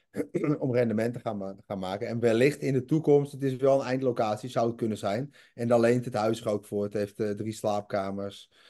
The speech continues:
eh, honderdzesenzeventig vierkante meter, grote garage eronder. Dus, eh, ja, je kan er alle kanten in ieder geval mee op.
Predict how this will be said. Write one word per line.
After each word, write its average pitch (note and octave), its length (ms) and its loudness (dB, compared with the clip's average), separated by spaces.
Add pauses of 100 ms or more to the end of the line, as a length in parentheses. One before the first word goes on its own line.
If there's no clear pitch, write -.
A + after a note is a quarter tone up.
(300)
eh, G2 340 -6
honderdzesenzeventig G#2+ 840 -4
vierkante A2 360 -4
meter, G2+ 320 -4
grote G#2 260 -4
garage G2+ 480 -4
eronder. F#2+ 400 -6
Dus, G2 280 -12
eh, F#2 220 -12 (640)
ja, - 120 -20 (140)
je A2+ 120 -4
kan D3 240 6
er D3 60 4
alle C3 220 0
kanten B2+ 320 2
in G#2+ 40 -6
ieder G#2 140 -4
geval G2+ 180 -4
mee F#2+ 200 -6
op. G2 260 -6